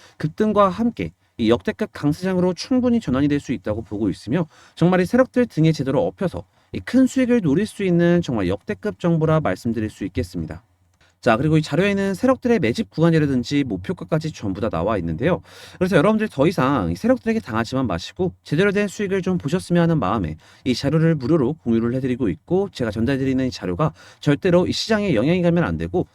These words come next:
법적 문제가 생기기 전에 또는 영상이 지워지기 전에 빠르게 전송을 해드리고 있습니다. 자, 그래서 여기 나와 있는 제 개인 번호로 라이크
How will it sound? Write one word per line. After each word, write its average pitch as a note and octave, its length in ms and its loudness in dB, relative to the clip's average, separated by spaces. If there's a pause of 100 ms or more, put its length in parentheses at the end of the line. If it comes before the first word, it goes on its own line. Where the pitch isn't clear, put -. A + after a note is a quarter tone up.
(160)
법적 D#3+ 300 0
문제가 D#3 320 2
생기기 G#3+ 340 -4
전에 F2 280 -6 (220)
또는 G3 220 -2
영상이 D#3+ 340 2
지워지기 F#3+ 480 -2
전에 F#3 280 0
빠르게 F#3+ 480 -2
전송을 A2+ 460 -4
해드리고 D3 340 -2
있습니다. E2+ 520 -6 (580)
자, A2+ 140 2
그래서 D3 180 0
여기 D#3+ 80 2
나와 D#3 300 4
있는 G#3 180 -2
제 - 120 -10
개인 D#3+ 280 2
번호로 C#3 580 0
라이크 G#2+ 480 -2